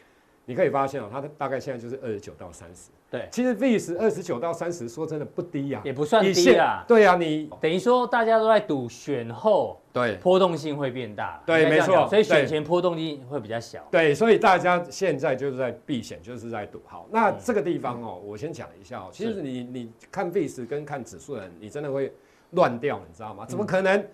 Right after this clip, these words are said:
Speaker 1: ？vis现在大概都接近三十，就指数还不太会跌。
Speaker 2: <laughs>
Speaker 1: 当然，你会觉得这个跟过去来讲真的不太一样。
Speaker 2: 对，对，对，啊，就是因为这次选举特-，
Speaker 1: 对。
Speaker 2: 比较特别啦，
Speaker 1: 那这个呢，
Speaker 2: 比较特别。
Speaker 1: 有好有坏啦，哈。
Speaker 2: 嗯。
Speaker 1: 我这样，我是这样解读啦，就是说，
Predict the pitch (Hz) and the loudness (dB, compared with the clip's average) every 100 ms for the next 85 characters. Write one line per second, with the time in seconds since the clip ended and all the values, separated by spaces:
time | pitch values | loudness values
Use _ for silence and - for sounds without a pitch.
0 | _ _ _ _ - 285 226 214 240 247 | _ _ _ _ 2 4 4 2 4 8
1 | 240 240 233 226 240 233 233 240 247 196 | 10 10 6 4 2 2 2 2 2 0
2 | 180 247 233 - 170 151 151 208 170 175 | 0 4 4 4 -4 -4 0 2 2 0
3 | 156 196 202 151 139 104 - 214 - - | -2 2 2 0 -6 -8 -6 -4 -2 4
4 | 262 254 - 196 147 - 156 190 254 226 | 6 6 4 -2 -12 -12 0 4 4 6
5 | 208 208 196 254 196 - _ - 233 233 | 6 6 2 0 -2 -6 _ 0 0 4
6 | 240 214 220 185 151 110 175 120 139 113 | 4 4 2 0 0 -4 -6 -6 -8 -8
7 | 107 123 139 139 139 131 113 151 160 208 | -8 -6 -6 -4 -6 -6 -6 -10 -4 -2
8 | 226 208 220 226 208 170 180 156 123 196 | 0 4 4 4 -2 -2 -4 -6 -6 -4
9 | 170 - - 220 208 143 196 - 110 110 | -6 -10 2 6 6 6 2 0 -6 0
10 | 269 277 277 269 247 226 220 208 202 - | 6 6 6 6 8 8 6 6 0 -10
11 | 170 202 214 220 202 120 110 165 139 117 | 4 4 8 6 6 0 0 0 0 -2
12 | 110 120 120 127 131 208 214 185 - 135 | -4 -4 -2 -2 -2 0 0 0 -6 -4
13 | 131 208 190 185 147 135 - 110 110 196 | -4 -4 -2 -2 -2 -10 -10 -8 -6 -2
14 | 214 220 | 0 -2